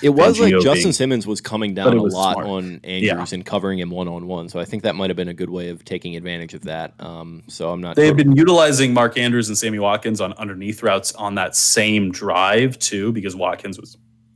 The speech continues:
Speaker 2: catching some short crossers underneath and then to go over the top after some play action, I think, on the same drive as well. But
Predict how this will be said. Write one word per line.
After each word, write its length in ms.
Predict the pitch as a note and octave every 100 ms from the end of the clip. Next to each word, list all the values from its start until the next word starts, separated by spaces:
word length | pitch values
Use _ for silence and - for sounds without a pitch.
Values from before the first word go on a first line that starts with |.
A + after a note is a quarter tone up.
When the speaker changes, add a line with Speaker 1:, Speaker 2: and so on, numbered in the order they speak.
| -
Speaker 2:
catching 340 | A2+ G2+ G2
some 240 | - G#2 -
short 380 | - A2+ G#2+
crossers 500 | - G#2 G#2 - G2+
underneath 500 | G2+ F#2 F#2 G2 A#2+ - - -
and 120 | G#2+
then 160 | G#2 G2+
to 120 | G2+
go 240 | F#2+ G2 G2+
over 160 | G2+
the 60 | G2
top 440 | - G2 G2 G2
after 240 | G2+ - G2+
some 180 | G2+
play 220 | F#2+ G2+ F#2+
action, 380 | F#2 F#2 G2
I 80 | F2+
think, 260 | - F#2+ F2+
on 100 | F2+
the 60 |
same 300 | F2+ G2 F#2
drive 240 | F2+ F2+ F2
as 100 | -
well. 200 | F#2 F2+
But 200 | F2+